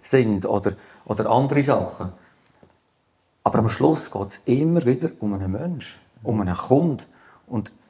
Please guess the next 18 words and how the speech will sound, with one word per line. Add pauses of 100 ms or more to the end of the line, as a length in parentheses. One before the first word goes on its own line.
(180)
dann
fragen
wir
doch
mal
unsere
Kunden. (640)
Was
sind
die
Bedürfnisse
der
Kunden? (220)
Wir
hören
es. (600)
Und (560)
klar